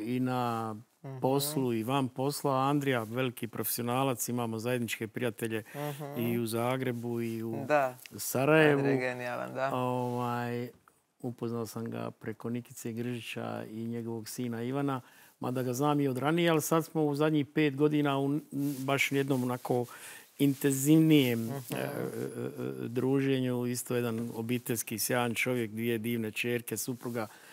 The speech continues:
Speaker 1: I evo, e, da sam ja birao,
Speaker 2: Da.
Speaker 1: ovaj, ne bi
Speaker 2: Da.
Speaker 1: ovako izabrao. I malo je emotivno bilo ovo kad su spominjali ovo.
Speaker 2: Bosnu.
Speaker 1: Da.
Speaker 2: Imaš li još neostvarenih želja?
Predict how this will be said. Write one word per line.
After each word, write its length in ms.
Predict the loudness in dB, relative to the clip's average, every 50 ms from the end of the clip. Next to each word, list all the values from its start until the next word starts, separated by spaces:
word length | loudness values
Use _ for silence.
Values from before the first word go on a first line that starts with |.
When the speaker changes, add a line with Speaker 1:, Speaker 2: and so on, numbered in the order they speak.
| -20 -20 -20 _ _ -4
Speaker 1:
I 400 | 0 2 4 4 4 4 4 2 2
evo, 380 | 2 6 6 8 8 6 4 0 -6 -18 -20 -20 _ -20 -16
e, 40 | -10 -6 -4 -4 -2 -2 -4 -4 -6 -8 -8 -10 -12 -12 -10 -12 -10 -8
da 260 | -6 -4 -2 0 0 0
sam 420 | 0 -2 -2 -2 -2 -2 -4 -6 -10 -16 _ _ _ _ _
ja 360 | 0 4 6 8 8 8 8
birao, 540 | 6 4 4 4 6 6 6 4 4 2 0 -2 -6 -8 -8 -4 2
Speaker 2:
Da. 240 | 6 6 6 6 4 -2 -12 _ -20 -20 -20 -12 -8
Speaker 1:
ovaj, 420 | -4 -4 -2 0 0 0 -2 -4 -6 -10 _ _ _ -20 -20 -20 -20 _ _ _ 0
ne 140 | 2 4 4
bi 60 | 4
Speaker 2:
Da. 60 | 4
Speaker 1:
ovako 320 | 4 2 0 0 0 0
izabrao. 400 | 2 2 2 0 0 0 -2 -2
I 40 | -2
malo 240 | 2 4 6 8 8
je 140 | 10 8 8
emotivno 480 | 8 6 4 2 -2 -4 -2 -2 -2
bilo 280 | -2 -2 0 0 0 0
ovo 180 | 0 0 -2 -4
kad 200 | -4 -8 -8 -8
su 100 | -10 -12
spominjali 580 | -6 -4 -2 0 0 0 0 -2 -2 -4 -6
ovo. 240 | -6 -8 -10 -12 -14 -16 _ _ _ -20 -20 -20 -20 -18 -14
Speaker 2:
Bosnu. 720 | -12 -2 0 2 2 2 0 -2 -8 -6 -4 -4 -4 -4 -6 -12 -16 -16 -16
Speaker 1:
Da. 300 | -10 -8 -6 -6 -6 -6 -10 -14 -20 -20 -20 -20 -20 -20 _ _ _ _ _ _ 0
Speaker 2:
Imaš 200 | 0 0 4 6
li 60 | 4
još 160 | 4 6 4
neostvarenih 540 | 4 2 2 2 -4 -6 -6 -4 -6 -6 -6
želja? 460 | -6 -4 -2 0 0 0 -2 -2 -6